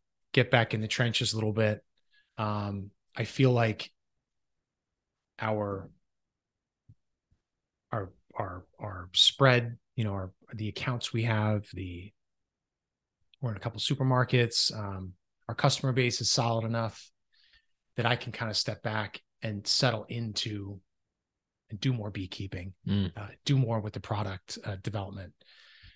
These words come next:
Speaker 1: So that's kind of my goal coming up is to, is to, because there's so much hairiness around
Speaker 2: <laughs>
Speaker 1: putting a shop up, you know,
Speaker 2: Yeah.
Speaker 1: you're just going a mile a minute. And, uh, it's not fair to,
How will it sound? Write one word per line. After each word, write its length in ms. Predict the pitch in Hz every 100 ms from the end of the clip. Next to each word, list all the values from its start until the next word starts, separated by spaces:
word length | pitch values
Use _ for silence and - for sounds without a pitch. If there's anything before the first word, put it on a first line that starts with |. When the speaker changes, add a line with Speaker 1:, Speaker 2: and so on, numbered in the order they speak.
| _ _ _ _ _
Speaker 1:
So 140 | - 120
that's 160 | 139
kind 160 | - 127
of 60 |
my 100 | 113
goal 520 | 101 123 117 113 107 135
coming 280 | - 123 110
up 260 | 117 113 -
is 160 | 98 -
to, 340 | 113 110 110
is 180 | - 101
to, 640 | - 117 107 104 101 98 120 _ _ _ _ _ _
because 180 | - 117
there's 140 | 120
so 260 | - - 185
much 320 | 160 - - - -
hairiness 560 | 135 147 113 92 90
around 420 | 117 113 110 101 -
Speaker 2:
<laughs> 200 | 120 -
Speaker 1:
putting 200 | 175 127
a 40 |
shop 360 | - - 139 127
up, 120 | 127 -
you 160 | 156
know, 80 | 165
Speaker 2:
Yeah. 260 | 120 101 90 - _ -
Speaker 1:
you're 80 |
just 180 | 156 180
going 200 | 185 170
a 40 | 147
mile 260 | 151 151
a 40 | 143
minute. 300 | 185 233 - _ _ _ _ - _ _ _ _ _ _ _ _ -
And, 300 | 139 139 139
uh, 240 | 139 131
it's 120 | - -
not 120 | 156
fair 340 | - 165 175
to, 340 | 151 131 120